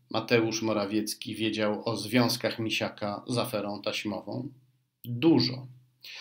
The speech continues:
Morawiecki wiedział o znajomości i współpracy Misiaka z Markiem Falentą.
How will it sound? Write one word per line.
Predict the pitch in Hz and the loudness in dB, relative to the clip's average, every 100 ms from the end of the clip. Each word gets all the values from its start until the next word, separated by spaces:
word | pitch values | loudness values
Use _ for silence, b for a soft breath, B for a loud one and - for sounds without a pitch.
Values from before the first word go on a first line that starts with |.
| B B B B - | B B B B 6
Morawiecki | 160 185 196 254 - - | 10 12 10 6 2 2
wiedział | 147 196 170 139 135 | 6 8 10 10 8
o | 127 | 4
znajomości | 127 131 131 147 156 - 135 127 | 6 6 8 8 6 4 2 -2
i | |
współpracy | 131 - 127 127 127 - 131 | -2 2 2 6 4 6 8
Misiaka | 123 123 110 123 | 8 8 4 4
z | 123 | 4
Markiem | 110 - - 123 | 2 0 2 4
Falentą. | 127 147 143 117 - - - | 8 8 8 6 2 -6 -12